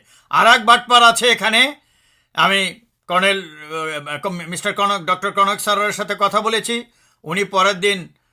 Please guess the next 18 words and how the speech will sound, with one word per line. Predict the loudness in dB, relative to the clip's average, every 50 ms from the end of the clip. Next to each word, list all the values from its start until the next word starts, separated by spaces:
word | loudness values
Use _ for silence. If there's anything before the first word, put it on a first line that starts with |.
| _ _ _ -4
আহ, | 0
একটা, | 2 2 2 0 0 0 2 4 4 2
আহ, | 2 0 -2 -4 -2 -2 -2 -4 -8 -16 _ _ _ _ _ _ _ _ _ -14
ই | -12 -10 -10
করে | -6 -4 -2 0 0 0 0 -2 -4 -8 _ _ _ _
সরি | -8 0 2 2 4 4 2
বলেছেন | 0 -2 -2 -4 -4 -6 -8 -10 -8
যে | -6 -6
ওটা | -6 -4 -4 -4
ওনার | -4 -4 -6 -6 -6
ঠিক | -8 -10 -8 -4
হয়নি। | -2 -2 -2 -4 -6 -10 -18 _ _ _ _ _ _ _ -6
ওই | -4 -2 2
বাটপার | 4 4 4 4 2 2 2 2 2
গেছে | 0 0 2 2
ওই | 2 2 2
চ্যানেলে | 2 2 2 2 2 2 2 2
বলছে, | 2 2 0 0 0 0 2 2 2 0 -2